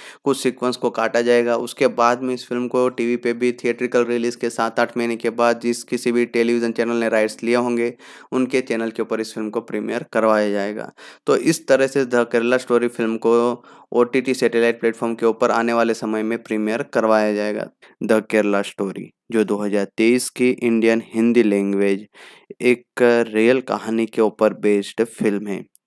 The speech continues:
जहाँ पे इस फिल्म की कहानी में तीन किरदारों को मुख्य वे में दिखाया हुआ है। उसके ऊपर इस पूरी फिल्म की कहानी को सेट किया हुआ है। केरला में और कर्नाटक में कई ऐसे एरियाज में जो एक कन्वर्जन होता है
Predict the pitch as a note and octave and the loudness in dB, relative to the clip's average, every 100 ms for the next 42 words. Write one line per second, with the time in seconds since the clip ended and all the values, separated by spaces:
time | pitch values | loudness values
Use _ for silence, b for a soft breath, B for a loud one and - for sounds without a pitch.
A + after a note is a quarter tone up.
0 | B B B - A2 A2 A#2 - A#2+ A2+ | B B B -2 -2 0 -2 -2 -4 -4
1 | A2+ A2+ G#2+ A2 A2 A2 A2 G#2+ - A#2 | -4 -8 -6 -2 0 0 -2 -4 0 0
2 | B2+ A#2+ A#2 G#2+ A2 A2 A2 - G#2 G#2+ | 0 -2 -2 0 2 2 0 -2 -2 -4
3 | G#2+ - A2 G#2 G#2+ G2+ F2+ - A2 A2+ | -4 -2 0 0 -2 -2 -6 -4 0 2
4 | A2 A2 A2 - - - - A2 G#2+ A2+ | 2 2 0 -4 -10 -8 0 2 2 0
5 | G#2+ G#2+ - G#2+ G#2+ G#2 G#2+ G#2+ G#2+ - | 0 -2 -4 -2 -2 -2 -6 -4 -4 -4
6 | A2 G#2+ G#2 G#2+ G2+ - G2 F#2+ - G#2+ | -4 -4 -2 -2 -4 -2 -4 -4 -6 -2
7 | G#2 A2 G#2+ G#2+ G#2+ A2+ - B B B | 0 0 0 0 -2 -12 -20 B B B
8 | B - A#2+ A#2 B2+ B2+ C3 B2+ B2+ - | B 2 6 6 6 2 2 0 -2 -6
9 | - - A2 G#2+ G#2+ - G#2 A2 G#2+ A2 | -8 0 2 2 0 -4 -2 -2 -2 -4
10 | A2+ G#2+ A2 - - A2 A2+ A2 A2 G#2+ | -4 -6 -6 -10 -6 -2 -2 -2 -2 -2
11 | G#2 G#2+ G#2+ G#2+ G#2+ G#2+ G#2+ _ - A2 | 0 0 0 -2 -4 -4 -6 _ -6 0
12 | G#2 G2+ G2 - _ B B B B - | 0 0 -4 -8 _ B B B B -4
13 | G#2+ - A2 G#2 G#2 G#2 A2 A2+ A2+ A2+ | -4 -4 0 0 -2 -4 0 0 0 0
14 | A2 G#2+ G#2+ G#2+ G#2 | 0 -2 -2 -2 -2